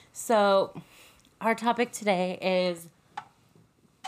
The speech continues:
bombers slash bombs, s-, bomb-related things.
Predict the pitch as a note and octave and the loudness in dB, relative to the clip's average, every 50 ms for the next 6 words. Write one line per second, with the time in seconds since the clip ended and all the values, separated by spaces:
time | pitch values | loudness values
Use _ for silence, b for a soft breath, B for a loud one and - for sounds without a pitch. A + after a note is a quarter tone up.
0 | - - _ _ - C4+ C4 B3+ A#3+ A3+ G3+ F3+ E3+ E3 C#3+ A#2+ A#2+ B2 C3 B2 | -18 -18 _ _ -4 0 2 2 2 2 0 -2 -2 -4 -4 -6 -6 -8 -8 -8
1 | A#2 B2 B2 B2 - - - - F#3 E3 F3+ F3+ - - - B3 A#3+ A3+ G3+ F#3 | -8 -10 -12 -12 -12 -12 -10 -6 -4 -4 -4 -4 -6 -2 2 4 4 4 4 4
2 | E3 D#3+ B2+ F#2+ C3 A#2 A2 F#2 - - - - - - - - - - - - | 2 -2 -4 -8 -8 -10 -10 -12 -12 -12 -12 -14 -14 -14 -16 -14 -16 -16 -18 -20
3 | _ _ _ _ _ _ _ _ _ _ _ _ _ _ _ _ G3+ G3 G3 G3 | _ _ _ _ _ _ _ _ _ _ _ _ _ _ _ _ 0 2 4 4
4 | F#3+ F#3+ F#3 F3+ E3+ E3 E3 D3+ D#3+ E3 E3 D#3+ D#3 E3 D#3+ D#3+ _ _ - - | 4 2 0 -2 -4 -4 -4 -4 -2 -2 -2 -2 -2 -4 -8 -8 _ _ -20 -18
5 | F2+ - - - - - - - | -18 -20 -20 -20 -20 -20 -18 -18